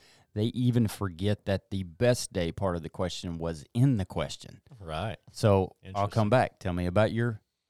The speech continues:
Speaker 1: they'll tell me about the negative. Tell me about your best days. Now, the ones that tell you about their best days and then they tell you about a negative, uh, a, a bad day, and then tell you what was good out of that bad day,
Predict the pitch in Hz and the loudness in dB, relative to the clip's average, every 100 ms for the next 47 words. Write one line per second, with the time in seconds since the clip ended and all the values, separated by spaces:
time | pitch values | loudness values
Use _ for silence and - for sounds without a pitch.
0 | _ 98 92 107 98 98 107 113 123 143 | _ -6 -2 0 2 2 2 2 0 0
1 | 101 73 71 - _ _ - 92 98 101 | -2 -4 -8 -18 _ _ -6 -4 0 2
2 | 107 113 110 117 92 - 85 78 - 95 | 2 2 2 2 2 0 -4 -4 -10 -2
3 | 95 95 95 113 156 139 107 104 - 120 | 0 2 2 2 4 2 2 0 2 2
4 | 117 107 104 98 92 85 107 123 - 127 | 2 4 2 2 -2 2 2 2 0 2
5 | 135 - - _ _ _ - 92 110 110 | 0 -4 -20 _ _ _ -6 -2 0 -2
6 | - 120 117 107 98 92 95 113 120 123 | 2 2 2 4 2 2 0 -2 -2 -4
7 | 110 _ _ _ _ 90 - 90 85 - | -4 _ _ _ _ -6 -4 -6 -8 -10
8 | 90 76 104 120 123 135 139 - - - | -10 -2 2 2 2 0 0 -6 -20 -6
9 | 95 101 107 - 120 110 104 107 95 82 | 0 2 2 4 2 4 2 0 0 -6
10 | 87 117 120 120 120 110 120 123 120 127 | -2 2 2 2 2 2 2 2 2 0